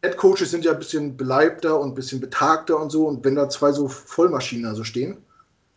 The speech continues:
auch vorm Team und so, ich mein, ich glaub, das macht auch ein bisschen Eindruck. Auf jeden Fall ist er gut, gut in Shape für einen, äh, Football-Coach, das hat man nicht so oft.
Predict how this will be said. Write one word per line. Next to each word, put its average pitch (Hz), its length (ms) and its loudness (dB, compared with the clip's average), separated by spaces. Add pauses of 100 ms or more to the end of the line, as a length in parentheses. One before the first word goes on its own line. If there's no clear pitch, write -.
(360)
auch 151 220 4
vorm 160 280 4
Team 214 220 4
und 139 80 4
so, 143 80 4
ich 147 80 2
mein, 185 140 2 (100)
ich 180 120 -8
glaub, 220 180 6
das - 120 0
macht 214 120 -2
auch - 120 -2
ein - 40 -14
bisschen 113 180 -6
Eindruck. 104 380 -8 (880)
Auf - 80 -6
jeden 160 100 2
Fall 175 100 8
ist 170 60 6
er 175 80 8
gut, 190 300 -2
gut 180 160 -4
in 180 80 2
Shape 151 260 2
für - 140 -4
einen, 113 260 -6
äh, 110 160 -4
Football-Coach, 110 560 -4
das - 140 -8
hat 131 100 -6
man 131 80 -2
nicht 127 120 -4
so 82 100 -4
oft. - 220 -8